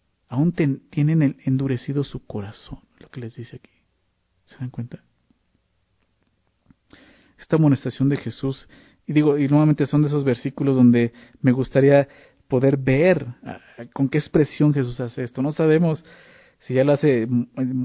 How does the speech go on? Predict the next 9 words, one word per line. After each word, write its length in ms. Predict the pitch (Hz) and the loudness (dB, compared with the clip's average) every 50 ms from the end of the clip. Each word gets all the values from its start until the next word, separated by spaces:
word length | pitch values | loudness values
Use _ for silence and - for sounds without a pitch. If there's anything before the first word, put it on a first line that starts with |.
| 120 127 | -6 -2
enojado, 640 | 143 135 123 123 117 - - 131 135 143 147 147 | 0 2 2 2 0 -2 -2 0 0 2 2 2
molesto, 680 | 143 139 127 123 123 123 131 131 143 139 - _ - 156 | 2 4 4 4 2 2 2 0 0 -2 -2 _ -2 0
o 60 | 143 135 | 0 0
sea, 100 | 131 131 | -2 -4
cómo 240 | - 160 156 175 175 | -2 0 2 2 2
lo 60 | 151 | 0
está 140 | - - 143 | 0 -4 -6
haciendo, 320 | - - 151 151 151 147 | -4 -2 -2 -2 -2 -2
pero, 260 | - 139 131 123 127 | -4 -4 -4 -4 -6